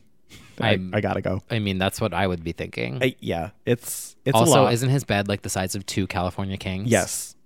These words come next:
Speaker 2: That's scary.
Speaker 1: It's scary to me.
Speaker 2: Yeah.
Speaker 1: Yeah. You know, first love.
Speaker 2: What, I'm terrified.
Speaker 1: But, uh,
Speaker 2: Thank
Speaker 1: we
Speaker 2: God for
Speaker 1: wish
Speaker 2: meditation.
Speaker 1: Th-, yes, thank God for that. And
Speaker 2: Michael Seeley on YouTube, not
Speaker 1: <laughs>
Speaker 2: sponsored.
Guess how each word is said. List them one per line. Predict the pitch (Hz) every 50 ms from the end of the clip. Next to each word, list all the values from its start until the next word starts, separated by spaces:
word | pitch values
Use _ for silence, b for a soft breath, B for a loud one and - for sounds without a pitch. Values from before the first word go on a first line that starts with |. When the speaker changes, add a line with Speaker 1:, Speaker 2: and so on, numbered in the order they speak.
| - -
Speaker 2:
That's | - 107 -
scary. | - - 117 107 92 82 78 - 113 120 -
Speaker 1:
It's | 151 165 - -
scary | - - 160 175 165 123
to | 98
me. | 98 98 95 - - - _ _
Speaker 2:
Yeah. | - 120 117 101 - - -
Speaker 1:
Yeah. | 110 110 110 117 117 104 101 110 - - - _ _ _ - -
You | 110
know, | 104 107 107 110 117 113 110 107 -
first | - - - 113 113 - - -
love. | 139 131 120 110 101 - - - - - - - -
Speaker 2:
What, | - 120 104 104 104 -
I'm | 104 107 107 101 107 110 - - -
terrified. | - - 120 110 95 87 82 87 90 101 101 110 - - - _ _ _ _ _
Speaker 1:
But, | - 104 98 98 95 - - -
uh, | 98 98 98 95 92
Speaker 2:
Thank | 110
Speaker 1:
we | 135
Speaker 2:
God | 139 - 156 151 -
for | -
Speaker 1:
wish | 131
Speaker 2:
meditation. | 117 107 101 98 - 98 95 90 - - 90 92 95 101 95 92 - - - - -
Speaker 1:
Th-, | 120 127 -
yes, | - 117 110 104 101 -
thank | - - 113 117
God | - 110 113 110
for | - -
that. | 110 101 92 92 92 - - - - - - - - - - - -
And | - 95 92 92 90 90 90 92 98
Speaker 2:
Michael | 110 147 175 180 196 180
Seeley | 135 - - 143 151 139 113 101
on | 82 104 107 104
YouTube, | 101 101 104 - - 85 82 82 - - -
not | - 107 104 110 -
Speaker 1:
<laughs> |
Speaker 2:
sponsored. | - - 110 110 107 - 95 87 87 -